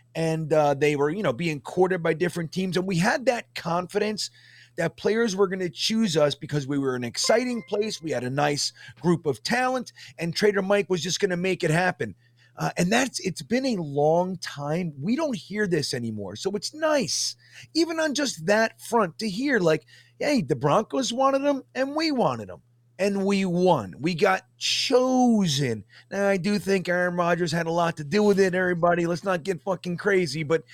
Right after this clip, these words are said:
it's still nice that maybe that's turning around and we start to see that a little bit more.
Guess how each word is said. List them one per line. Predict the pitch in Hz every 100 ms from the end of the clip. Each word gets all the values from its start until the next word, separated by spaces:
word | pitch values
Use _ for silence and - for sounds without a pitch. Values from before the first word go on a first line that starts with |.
| - _
it's | 196 -
still | - 254 240
nice | 214 208 202 185 - - -
that | - 165
maybe | 180 175 175
that's | 165 165 -
turning | - 165 160
around | 156 151 151 147
and | 143
we | 139
start | - 151 131
to | 127
see | 156 143
that | 127
a |
little | 120 113
bit | 104 107
more. | 104 92